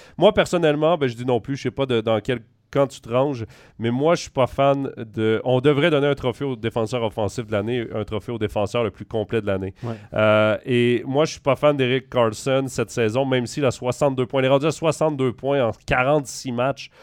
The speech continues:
Speaker 1: pour un défenseur. C'est exceptionnel. Mais dans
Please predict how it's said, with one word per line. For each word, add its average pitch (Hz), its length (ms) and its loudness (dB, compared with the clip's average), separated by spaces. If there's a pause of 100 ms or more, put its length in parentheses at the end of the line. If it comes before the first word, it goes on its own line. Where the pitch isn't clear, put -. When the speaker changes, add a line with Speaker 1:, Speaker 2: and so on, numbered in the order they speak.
(200)
Speaker 1:
pour 117 160 0
un 117 60 4
défenseur. 123 600 2
C'est - 120 -8
exceptionnel. 127 600 0 (440)
Mais 117 400 2
dans 120 300 4